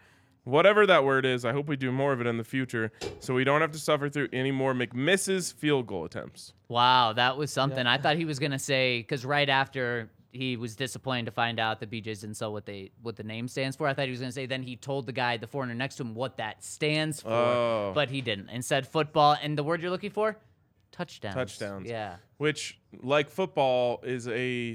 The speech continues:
Speaker 1: term that we st-, took from a different sport that doesn't mean what it means in this sport.
Speaker 2: Where did we take it from?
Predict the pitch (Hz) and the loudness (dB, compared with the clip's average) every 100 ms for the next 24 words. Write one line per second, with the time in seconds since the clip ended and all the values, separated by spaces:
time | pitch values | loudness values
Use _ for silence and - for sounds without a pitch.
0 | - - 156 156 151 120 127 123 139 110 | -10 -6 -2 -2 -2 -2 -4 -8 -14 -20
1 | - 160 151 135 120 127 175 151 - 120 | -6 -6 -4 -6 -4 -4 -4 -6 -4 -4
2 | 120 110 - _ _ 139 131 - 156 180 | -2 -4 -10 _ _ -6 -6 2 2 2
3 | 175 143 160 175 160 147 135 135 139 110 | -4 -2 -2 -2 -2 -2 0 0 0 -2
4 | 135 131 127 117 - 117 104 - - 52 | -4 -4 -4 -6 -8 -6 -8 -10 -14 -16
5 | _ _ _ _ _ _ _ _ 131 139 | _ _ _ _ _ _ _ _ -4 -4
6 | 127 156 - - 98 | -4 -6 -6 -16 -18